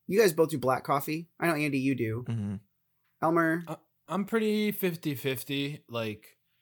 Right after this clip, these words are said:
Speaker 3: most, like, it just depends, like, what, what I want, what I want. Um, I, I always have almond milk or, like, oat milk in the house, so that'll be,
Speaker 1: Mm-hmm.
Speaker 3: like, if I just don't feel like going full coffee, I'll do that.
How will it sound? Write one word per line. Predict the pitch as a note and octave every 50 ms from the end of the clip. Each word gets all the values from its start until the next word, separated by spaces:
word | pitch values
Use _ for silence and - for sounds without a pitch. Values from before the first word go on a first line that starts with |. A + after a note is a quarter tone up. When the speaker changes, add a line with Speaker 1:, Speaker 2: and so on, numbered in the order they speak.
| _ _ _ _ _
Speaker 3:
most, | C3+ C#3 D3+ D#3 D#3+ D#3+ - - -
like, | D#3 F3 E3
it | F3 A#3 G#3+
just | B3 -
depends, | - F#3+ - D#3 D3 D3 C3 B2
like, | C3 A#2+ G#2+
what, | C3 C3 C3
what | C3 C#3 C#3
I | C3+
want, | B2+ B2+ B2 A#2+ A#2
what | A#2 A#2+
I | A#2 A2
want. | G#2 G#2 G#2+ A#2 A#2+ A#2 - _ _ _ _ _ _ _ _
Um, | - A2+ B2 B2 A#2+ A2+ A2 A#2 -
I, | D3+ F3 F#3+ - -
I | E3
always | G3+ G3+ A3 G3
have | G3+ F#3 D3+
almond | D3 D3 D3+ D3 D3
milk | C#3+ C#3 C3 B2+ B2 B2 - -
or, | B2 B2
like, | B2 A#2+ A#2 A#2+ -
oat | A#2 A#2+ -
milk | C#3 C#3+ D3 C#3+
in | E3+ D#3+
the | D#3
house, | D#3 E3+ E3 E3 D#3+
so | - D3+ B2
that'll | A#2 A#2+ A#2 A#2
be, | G#2+ G#2 A#2 A#2 A2+ A#2
Speaker 1:
Mm-hmm. | A2
Speaker 3:
like, | G#2+ G#2 G2+ F#2+ - - _ _ _ _ _ _ _ _ -
if | A#2+ G#2+ B2+
I | B2
just | A#2 A#2 A2 - -
don't | A#2 A2 A2+ A2+ A2
feel | - A#2 A2+ A2
like | G#2+ G#2 G2 G2 F#2 - -
going | - G#2+ G#2 G2+
full | - - G#2 -
coffee, | - A2 G2 G2 - -
I'll | G#2+ G2
do | F#2 G2+ G2 F#2+
that. | F#2+ F#2 G2+ A2 G#2+ -